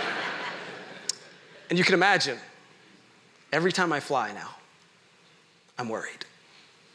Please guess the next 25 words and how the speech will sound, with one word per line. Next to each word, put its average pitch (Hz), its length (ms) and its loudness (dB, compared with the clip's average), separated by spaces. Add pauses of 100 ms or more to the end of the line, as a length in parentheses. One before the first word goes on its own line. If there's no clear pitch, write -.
(600)
Anytime 196 380 4
the 175 80 4
word 170 320 2
turbulence 147 1120 0 (320)
or 147 100 2
I 139 80 2
feel 202 260 4
a 160 40 2
bump 143 480 0 (520)
on 131 120 0
a 117 40 -6
plane, 117 440 -4 (1700)
<sighs> - 800 -8
it - 80 2
shakes - 420 2
me. - 1400 -14
And 160 300 2
some 254 220 2
of 254 80 0
us, 226 140 2
we 240 60 0
can 170 140 -4
relate 156 360 2
to 123 100 -4
that. - 500 -8